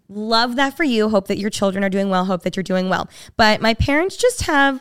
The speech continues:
um, I don't know. They have, like, a weird timeline for me in their head. And they, like, I don't, I, maybe it's, like, partially what they want for me because they didn't do it that way. Anyways, I made a silly joke about me having a kid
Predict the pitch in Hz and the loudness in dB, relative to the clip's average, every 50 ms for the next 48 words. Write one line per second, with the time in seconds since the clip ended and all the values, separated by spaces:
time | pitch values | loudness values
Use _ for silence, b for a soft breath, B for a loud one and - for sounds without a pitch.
0 | - - - 226 220 214 208 208 208 208 208 208 208 202 - _ _ _ - B | -6 -2 2 2 4 4 6 4 4 4 2 -2 -4 -8 -10 _ _ _ -20 B
1 | B B B B B B B - 508 523 453 381 339 381 415 403 480 415 427 277 | B B B B B B B -2 0 2 2 2 2 0 0 0 0 0 0 0
2 | 214 214 240 233 233 226 226 220 202 - - - 208 190 196 190 196 190 185 190 | 0 -2 -2 0 0 0 0 0 -2 -6 -6 -2 -2 -2 0 0 0 0 0 -2
3 | 185 - 196 196 185 180 185 185 185 185 190 180 175 175 165 180 185 185 185 180 | -4 -4 -4 -4 -2 -2 -2 -2 -2 -2 0 0 0 0 -2 -2 -2 -2 0 0
4 | 175 175 175 - - - 202 214 214 214 - 208 220 220 214 208 214 202 214 202 | 0 -2 -2 -4 -2 0 2 2 2 2 0 0 -2 0 -2 -2 -2 -2 -4 -4
5 | 208 - 190 185 - - 196 185 180 170 - 202 190 175 175 170 160 165 175 170 | -4 -6 -8 -6 -6 -6 -4 -4 -4 -4 -6 -6 -4 -4 -6 -6 -4 -2 -2 -2
6 | 175 170 175 175 170 - - - 180 180 175 170 165 180 - - 185 170 - _ | -2 -2 -4 -6 -6 -6 -6 -8 -8 -6 -6 -6 -8 -10 -10 -12 -14 -16 -16 _
7 | - 107 113 - 190 - 190 196 202 180 220 220 220 214 226 214 220 247 240 247 | -12 -10 -8 -8 -8 -8 -6 -6 -6 -4 -4 -4 -4 -4 -6 -6 -4 -4 -2 -4
8 | 269 285 _ B B B B B B B 254 240 226 214 208 208 220 226 226 220 | -4 -6 _ B B B B B B B -2 0 2 0 0 0 0 -2 -2 -4
9 | 214 - - - - - 302 294 302 294 208 - 214 190 190 - 190 180 180 175 | -6 -6 -8 -8 -4 -2 -2 0 0 -2 -2 0 0 0 0 0 0 0 2 2
10 | 170 170 - - 185 185 180 180 190 180 165 160 165 160 160 165 - - 175 170 | 2 0 -2 -4 -4 -4 -2 0 0 0 0 0 -2 -4 -4 -6 -4 -4 -2 0
11 | 165 170 165 170 | 0 -2 -2 -4